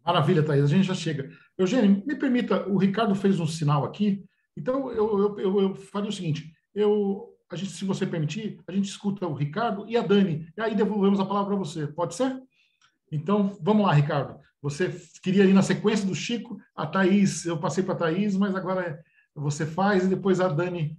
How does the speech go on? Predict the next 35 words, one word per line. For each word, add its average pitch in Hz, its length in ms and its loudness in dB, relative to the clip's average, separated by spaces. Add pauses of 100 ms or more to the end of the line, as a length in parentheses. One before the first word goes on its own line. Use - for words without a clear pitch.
(140)
entra, 151 640 -4
até 143 220 0
pra 202 200 0
falar 196 220 2
um 160 120 0
pouco 175 260 -2
da, 147 520 0 (500)
vol-, 151 280 4
volta 156 280 0
aos, 135 140 -4
à 151 80 -10
questão - 240 -6
dos 143 140 0
inquéritos, 175 600 0
a 143 60 -4
regulação 151 800 0 (240)
e 156 180 -2
as 165 200 -2
preocupações 175 460 -6
que 180 60 -2
a 170 40 -2
Thaís 151 320 -2
também 147 440 0 (120)
trouxe 147 300 -2
sobre 139 340 -2
a, 123 260 -6 (120)
o 135 60 -2
limite 143 360 4
pra, 151 160 -4 (340)
o 127 260 -10 (680)
limite 170 380 -6
sobre 165 260 -4
o 151 320 -2
exercício 143 420 -6
do, 139 280 -2